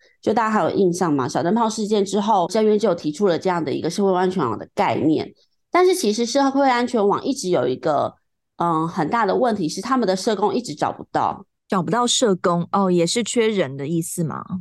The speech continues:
Speaker 1: 就是他们各地方政府的一些中心啊，他们的单位，因为社工的真的待遇相对比较低嘛，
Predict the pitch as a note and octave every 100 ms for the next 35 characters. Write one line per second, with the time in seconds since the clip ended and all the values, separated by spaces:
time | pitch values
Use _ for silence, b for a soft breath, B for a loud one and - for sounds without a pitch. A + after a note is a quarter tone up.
0 | - _ _ _ _ A#3 A#3+ A#3 B3 A3+
1 | G#3 B3 A3+ A3+ A3 A3 A3 A3 E3 C3
2 | B2 F3+ G3 F#3+ F#3 F3+ G#3 G#3 G#3 G3
3 | G3 E3+ D#3+ D#3+ - G3 F#3+ D3 - F3+
4 | E3 F3 F#3 D3 - - _ C4 D4 C#4
5 | C4+ A3+ A3 F#3+ E3 A#2+ D#2+ - A#3+ G#3
6 | F#3+ G3+ F3+ E3 - - F#3 G3 - C#3
7 | - C#3 B2 -